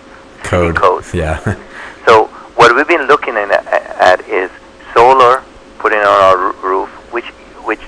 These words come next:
Speaker 1: so far with the technology le-, they have, they can only support up to sixty percent. Uh, and, um, a-, also, um, um, um, offsetting that we, we're doing f-, for it. Uh, but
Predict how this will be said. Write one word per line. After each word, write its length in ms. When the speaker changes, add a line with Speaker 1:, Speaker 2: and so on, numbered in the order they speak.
Speaker 1:
so 180
far 420
with 100
the 60
technology 720
le-, 140
they 120
have, 300
they 80
can 180
only 380
support 420
up 180
to 160
sixty 260
percent. 440
Uh, 340
and, 280
um, 480
a-, 240
also, 560
um, 300
um, 340
um, 360
offsetting 480
that 200
we, 80
we're 100
doing 300
f-, 640
for 140
it. 120
Uh, 300
but 160